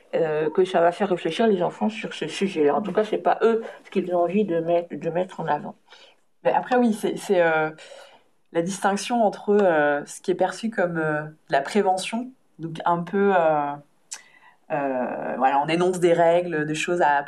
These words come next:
Speaker 2: à faire, à ne pas faire, et puis, euh, la réflexion. Donc, par exemple, euh, au, dans les auteurs de, de théâtre, ils valorisaient beaucoup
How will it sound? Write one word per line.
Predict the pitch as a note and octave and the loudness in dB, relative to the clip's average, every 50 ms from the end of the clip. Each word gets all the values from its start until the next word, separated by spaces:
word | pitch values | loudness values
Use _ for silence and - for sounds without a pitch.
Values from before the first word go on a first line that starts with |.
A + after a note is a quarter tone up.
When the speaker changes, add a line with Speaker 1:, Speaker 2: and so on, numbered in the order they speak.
| - - | -6 -10
Speaker 2:
à | - - | -10 -10
faire, | - - F3+ F3+ F3+ | -4 -2 -2 0 0
à | E3 | -2
ne | D3+ D3 D3 | -2 -4 -4
pas | - E3 D#3+ | -4 -6 -6
faire, | - - F#3 G3+ A3 - - - _ _ _ | -2 0 0 0 0 -4 -8 -16 _ _ _
et | - F3 | -8 -6
puis, | - - - A3 A3 A#3+ A#3 | -6 -4 0 2 4 4 4
euh, | F#3+ E3+ D#3+ D#3 D#3 D3+ D3 D3 D3 C#3+ D3 - _ _ - _ _ _ - | 4 4 2 2 2 2 2 2 0 -2 -4 -8 _ _ -20 _ _ _ -10
la | D3 D3 C#3+ D3 C#3+ D3 | -2 0 2 4 4 4
réflexion. | D3 G3 G3+ G3 G3+ G3+ G3+ - - F3+ F3 | 4 2 2 2 0 -4 -4 -4 -8 -8 -8
Donc, | E3 D3+ D#3 | -8 -4 -2
par | E3 D3 | -2 -2
exemple, | D3 D3 E3+ F#3 G#3 - F#3+ | 0 0 0 0 0 0 0
euh, | E3+ D#3+ D#3 | 0 0 0
au, | C#3+ D3+ D#3+ D#3 - - - | 0 -2 -4 -6 -10 -16 -12
dans | E3 D3 D3 D3 | -8 -6 -4 -2
les | D3 C#3+ C#3 C#3 C#3 C#3 - D#3 | -2 0 0 -2 -2 -2 -4 -4
auteurs | D#3+ D#3 - F3 E3 E3+ F3 D#3+ | -6 -4 -2 -2 -2 -2 -2 -4
de, | D3+ C#3 C#3 C3+ | -4 -6 -6 -4
de | C#3 D3+ | -4 -4
théâtre, | D3 - - E3+ F#3 C4 - - - - - _ _ _ _ _ _ _ | -4 -2 0 0 0 0 -2 -6 -12 -20 -20 _ _ _ _ _ _ _
ils | D#3+ D#3+ | -4 0
valorisaient | E3+ D#3+ D#3 E3 E3 E3+ F3 E3 F3+ | 2 2 2 4 2 2 4 2 2
beaucoup | E3 F3+ G#3 G3+ G#3 - B3 C4 C4+ C4+ | 2 2 2 0 0 2 2 2 2 0